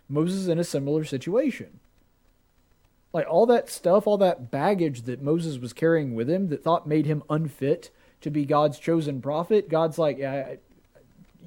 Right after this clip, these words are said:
it'll be fine. Go. I promise you, I'll, I'll take care of it. All the things that you're worried about, I'll fix it. Just go."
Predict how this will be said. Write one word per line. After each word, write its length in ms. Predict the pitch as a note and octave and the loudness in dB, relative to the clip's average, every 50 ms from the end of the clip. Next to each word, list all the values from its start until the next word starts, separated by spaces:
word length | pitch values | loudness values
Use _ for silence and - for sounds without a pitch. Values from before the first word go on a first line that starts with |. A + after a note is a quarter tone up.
| - | 0
it'll 180 | G3 G#3 A3+ A#3 | 4 6 8 8
be 100 | A3 F#3+ | 6 6
fine. 280 | - G3 C#3 F#2 - - | 2 2 -2 -2 -6 -2
Go. 220 | - D#3 - - - _ _ _ _ _ _ _ _ _ _ _ _ _ _ - | -2 -2 -2 -2 -12 _ _ _ _ _ _ _ _ _ _ _ _ _ _ -10
I 40 | D3+ | -2
promise 400 | C#3 G#3 A#3+ G#3+ D#3 B2+ A2 - | 2 4 4 4 4 0 -6 -4
you, 160 | C#3+ C#3 D3+ | 0 2 2
I'll, 100 | C#3+ C#3 - | 2 2 2
I'll 120 | E3 D3+ | 0 2
take 200 | - F#3+ G3 G3 | 4 2 2 4
care 200 | G3+ G3+ F#3 D#3 | 4 4 4 4
of 100 | G2 - | 2 0
it. 140 | E2+ - _ _ _ _ _ _ | -10 -20 _ _ _ _ _ _
All 140 | - D#3+ F#3 | 2 2 4
the 100 | G3+ G#3+ | 4 4
things 240 | F#3+ A#3+ A#3+ A3+ G3+ | 2 2 2 2 2
that 100 | G3 F#3+ | 0 -2
you're 100 | F#3 E3+ | -2 0
worried 240 | F#3 G3+ G#3+ A3+ A3 | 2 4 4 4 6
about, 300 | G#3+ A#3 A#3 G#3+ - - - | 6 6 6 4 2 2 2
I'll 140 | F#3 E3+ | 2 2
fix 320 | E3+ - C#4+ C4+ - - F3 | 4 2 -2 -2 0 0 0
it. 240 | D#3 D3+ - - _ _ - C3 | 0 0 0 -6 _ _ -12 -12
Just 420 | B2+ A#2 A#2 E3 G#3 G3 - - | -10 -4 0 2 2 2 2 4
go." 300 | F#3 F3+ D#3 - - - | 6 6 6 6 0 -10